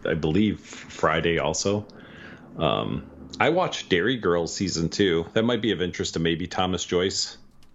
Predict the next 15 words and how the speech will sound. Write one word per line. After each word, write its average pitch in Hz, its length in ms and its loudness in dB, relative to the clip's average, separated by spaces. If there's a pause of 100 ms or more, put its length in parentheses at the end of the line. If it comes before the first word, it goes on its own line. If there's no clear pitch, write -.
I - 60 -4
don't 95 60 4
know 87 40 2
if - 80 -4
anybody 80 320 2
else 82 220 0
listening 85 320 2
would 76 120 2
even 78 200 0
know 78 120 2
what 80 120 2
I'm 76 120 0
talking 82 360 2
about, 87 420 0
but - 160 -2